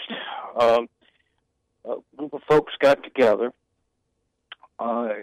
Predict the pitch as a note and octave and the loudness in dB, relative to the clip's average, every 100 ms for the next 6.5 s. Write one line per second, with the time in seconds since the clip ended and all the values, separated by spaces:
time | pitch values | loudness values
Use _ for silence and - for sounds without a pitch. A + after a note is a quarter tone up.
0 | - _ - A2 - - C3+ C#3 C3 C#3+ | -16 _ -16 -16 -4 2 4 4 4 6
1 | C#3+ F3 E3+ D3+ - A2 G#2 G#2+ - - | 4 4 0 0 0 0 0 -2 -16 -20
2 | - - - A#2+ A2+ A#2+ G2+ _ - A2 | -18 -20 -6 -2 -2 -2 -14 _ -12 -10
3 | F#2+ A#2+ A#2 - _ _ _ _ _ _ | -8 0 0 0 _ _ _ _ _ _
4 | _ _ _ - C#3 C#3 C#3+ C3 - _ | _ _ _ 2 2 4 2 2 -4 _
5 | _ _ _ _ _ _ _ - A2 - | _ _ _ _ _ _ _ -6 -6 -4
6 | - F3 B2+ C3 E3+ | 2 2 4 2 0